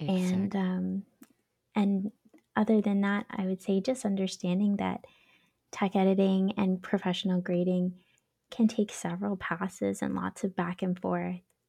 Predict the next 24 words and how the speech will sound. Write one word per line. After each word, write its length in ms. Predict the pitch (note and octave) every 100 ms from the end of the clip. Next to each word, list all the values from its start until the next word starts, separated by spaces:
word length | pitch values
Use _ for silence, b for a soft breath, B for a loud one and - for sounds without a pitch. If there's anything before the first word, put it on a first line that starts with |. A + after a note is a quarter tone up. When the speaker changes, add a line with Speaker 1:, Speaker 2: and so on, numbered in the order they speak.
| _ -
Speaker 1:
You 140 | F#3
know, 100 | F3+ -
it 160 | F#3
sounds 280 | G3 F#3+ G3
cliche, 560 | - G3 F#3+ - F#3 F3+
but 240 | F#3 F3+ b b b b b b -
communicating 920 | - G3+ G#3 G#3+ G#3+ G3 F#3 F#3 F#3
with 180 | F3+ F3+
your 120 | F3+
editor 440 | E3+ F3 F3+ F3+ F3
or 20 |
your 160 | F3 F3
grader 360 | E3+ E3 F3+
is 140 | F3 F3
so 180 | G3 F#3+
important 440 | G3 - F#3 F#3+
and 100 | F3+
remembering 500 | F3+ F3+ F#3 F#3+ F3+
that 220 | F3+ F3 b b b b b -
you're 140 | G3+
on 280 | - F3 F3+
the 100 | F3+
same 340 | F3+ F3+ F3 F3+
team. 600 | - F3+ F3 F3+ F3+